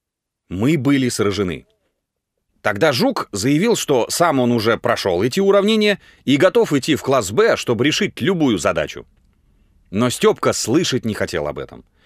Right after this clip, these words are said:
Он заявил, что это не фунт изюма, если один только может решить, что опять это получится первый ученик — а надо сделать, чтобы весь класс мог решить. Тогда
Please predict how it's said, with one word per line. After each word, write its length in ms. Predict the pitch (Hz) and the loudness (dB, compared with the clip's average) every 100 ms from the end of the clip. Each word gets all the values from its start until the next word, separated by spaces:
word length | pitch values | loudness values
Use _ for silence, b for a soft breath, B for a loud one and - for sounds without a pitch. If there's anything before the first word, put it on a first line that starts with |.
| b | b
Он 160 | b 113 | b -2
заявил, 400 | 101 143 151 165 | 0 2 2 0
что 160 | - 127 | 2 2
это 280 | 123 117 - b - | 2 0 -2 b -6
не 160 | 120 131 | -2 0
фунт 300 | 147 156 117 | 2 2 0
изюма, 480 | 101 82 90 185 - _ _ - | -2 -2 -2 -4 -6 _ _ -4
если 320 | 110 120 139 | -2 0 0
один 400 | 110 113 135 208 | -2 -2 0 0
только 260 | 151 110 107 | 2 0 0
может 300 | 113 107 107 | -2 -2 -2
решить, 400 | 104 - 165 - b b b | -2 -2 -4 -4 b b b
что 280 | - 127 | -2 2
опять 320 | 113 131 175 127 | 2 2 0 0
это 140 | 113 | -2
получится 480 | 117 156 - - 104 | 0 0 -2 -4 -4
первый 400 | - 139 104 98 | 0 0 2 -2
ученик — 480 | 78 87 170 170 - b b | -4 -4 -2 -2 -6 b b
а 160 | - 98 | -4 -2
надо 260 | 113 120 107 | 0 0 -2
сделать, 440 | 87 240 226 - b b | 0 0 0 -2 b b
чтобы 280 | - 113 113 | -4 0 0
весь 280 | 131 110 - | 0 -2 -2
класс 340 | 110 208 - | 0 0 -2
мог 280 | 101 151 117 | -4 -4 -2
решить. 420 | 117 - - - _ _ _ _ _ _ _ _ _ _ - | -4 -6 -10 -16 _ _ _ _ _ _ _ _ _ _ -8
Тогда 520 | 78 73 123 196 | -8 -2 0 0